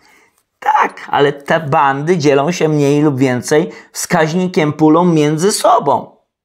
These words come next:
Przypada na wszystkim. Którzy mają największy wynik, więcej,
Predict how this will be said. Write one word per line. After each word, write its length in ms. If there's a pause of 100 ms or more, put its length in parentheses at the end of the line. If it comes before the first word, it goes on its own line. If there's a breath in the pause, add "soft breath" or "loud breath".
(400)
Przypada 580
na 120
wszystkim. 580 (340 soft breath)
Którzy 420
mają 320
największy 480
wynik, 300
więcej, 540